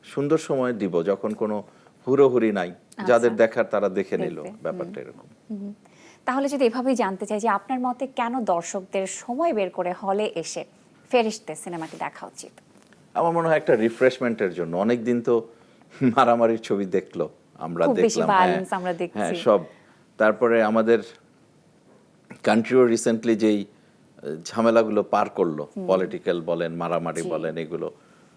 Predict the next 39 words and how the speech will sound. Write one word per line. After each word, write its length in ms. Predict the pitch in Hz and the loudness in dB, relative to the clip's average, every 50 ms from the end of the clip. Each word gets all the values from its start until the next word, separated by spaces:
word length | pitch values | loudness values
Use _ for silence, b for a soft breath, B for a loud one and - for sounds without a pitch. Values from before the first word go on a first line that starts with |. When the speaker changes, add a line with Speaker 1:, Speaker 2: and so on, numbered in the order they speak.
| b b _ _ - | b b _ _ -4
Speaker 1:
তো 140 | 120 113 65 | -2 -2 0
এগুলো 360 | 95 143 135 143 151 160 160 | 0 0 0 2 2 0 0
থেকে 220 | - 170 151 170 | 0 0 0 0
বের 280 | 143 120 135 139 139 143 | 2 4 6 4 4 4
হয়ে 220 | 165 165 160 151 | 2 2 4 4
এসে 220 | 156 151 - 151 - | 2 2 0 -2 -2
কিছু, 340 | 151 139 - 165 151 139 | -2 -4 -4 -2 -4 -4
আহ, 800 | 131 - - _ - - _ _ _ _ - - - 64 65 65 | -4 -8 -16 _ -20 -20 _ _ _ _ -16 -12 -10 -8 -8 -8
সামাজিক 520 | - - - 156 135 135 143 147 160 156 165 | -8 -4 -2 0 2 4 4 4 2 0 -2
কিছু 220 | - 147 - - 123 | -4 -6 -4 2 4
দেখা 280 | 120 113 110 - 123 | 6 4 6 4 2
উচিত 340 | 110 113 113 - 127 95 85 | 2 2 2 0 -2 0 0
আমার 240 | 92 85 82 80 80 | 0 0 0 -2 -2
মনে 200 | 80 78 80 80 | -4 -6 -6 -6
হয়, 140 | 76 80 80 | -8 -6 -4
যে 140 | 90 95 | -4 -2
রিফ্রেশমেন্টের 760 | 90 107 107 - - 95 92 - - 92 87 87 - 95 87 87 | -2 -4 -2 -2 -2 -2 -2 -2 -6 -8 -8 -6 -6 -6 -4 -4
একটা 300 | 85 - - 90 82 - b b b b b b b b _ - | -4 -4 -2 -4 -4 -4 b b b b b b b b _ 0
দরকার, 420 | 82 107 113 104 - - 78 69 - - - | 4 6 6 6 4 0 -4 -4 -6 -4 0
যে 80 | 101 | 2
আর 140 | 104 113 117 | 4 4 4
Speaker 2:
হুম। 140 | 107 147 139 | 4 2 0
Speaker 1:
কত 60 | 104 | 2
দেখবো। 460 | 104 113 110 92 82 80 76 76 69 - - _ _ _ _ - - - | 0 0 0 -2 -2 -6 -10 -10 -10 -12 -16 _ _ _ _ -16 -6 -2
এই, 160 | 240 160 160 | -2 -2 -2
Speaker 2:
হুম। 100 | 208 208 220 - | -2 -2 -2 0
Speaker 1:
এই 120 | 151 147 | 0 2
কারণে 280 | - 160 147 147 143 131 | 4 4 4 4 4 2
আমার 200 | 123 120 117 117 | 2 4 2 2
মনে 180 | 117 113 117 | 2 0 -2
হয় 100 | 120 110 | -2 -2
যে 100 | 107 101 | -2 -2
দেখতে 300 | 98 120 120 - - 110 | -2 -2 -2 -2 -4 -4
পারে 220 | 90 - 80 78 78 | -2 -2 -4 -4 -6
মানুষ 340 | 78 78 80 85 85 - | -8 -8 -10 -10 -10 -12
এসে, 220 | 82 - - 87 - - b b b b b b _ | -12 -12 -10 -12 -14 -14 b b b b b b _
চাইলে 260 | - 104 92 92 92 | -2 -2 0 0 0
দেখতে 260 | 92 98 90 - - 92 | -2 -4 -4 -6 -8 -8
পারে, 280 | - 80 71 73 76 | -6 -6 -8 -8 -10